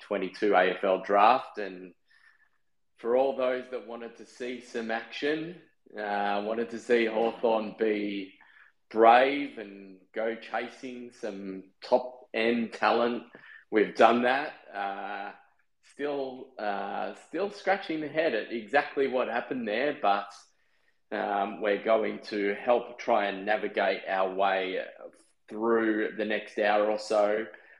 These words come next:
We will be joined, uh, very soon, hopefully, by Ash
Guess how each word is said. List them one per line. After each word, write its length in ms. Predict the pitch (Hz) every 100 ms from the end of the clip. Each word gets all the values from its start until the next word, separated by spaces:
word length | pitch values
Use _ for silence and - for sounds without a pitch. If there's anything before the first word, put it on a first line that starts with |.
| -
We 180 | 101 98
will 260 | 98 101 -
be 320 | 101 95 -
joined, 800 | - 113 120 123 120 117 117 120 - - -
uh, 600 | 95 95 92 95 98 92
very 300 | 123 127 101
soon, 420 | - 131 135 131
hopefully, 640 | 131 127 - 123 123 117 -
by 340 | 98 95 98
Ash 280 | 82 95